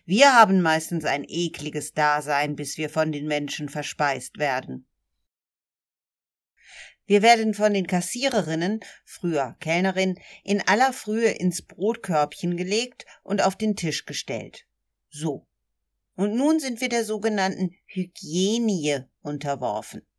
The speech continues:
Zum Frühshoppen kommt schon um zehn Uhr direkt vom Bahnhof die Familie Huber aus Neuburg. Sie setzen sich alle an den Tisch und Frau Huber entnimmt gleich dem Brotkörbchen ausgerechnet mich,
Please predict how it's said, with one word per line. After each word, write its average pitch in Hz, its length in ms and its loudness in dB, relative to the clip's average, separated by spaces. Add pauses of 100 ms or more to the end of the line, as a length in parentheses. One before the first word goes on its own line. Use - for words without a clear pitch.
(1400)
Zum 262 240 0
Frühshoppen 254 720 2
kommt 220 300 2
schon 220 160 -2
um 202 140 -2
zehn 254 360 -6
Uhr 180 240 0
direkt 196 460 -2
vom 254 180 0
Bahnhof 175 460 2
die 185 120 -8
Familie 196 640 2
Huber 262 460 2
aus 247 240 -2
Neuburg. 175 840 0 (480)
Sie 196 140 2
setzen 220 360 4
sich 202 220 0
alle 175 180 4
an 147 140 0
den 151 160 -8
Tisch 254 340 -2 (200)
und 208 200 6
Frau 185 320 4
Huber 262 340 4
entnimmt 190 600 0
gleich 262 440 4
dem 269 220 -2
Brotkörbchen 208 920 4
ausgerechnet 262 840 -2
mich, 262 540 -4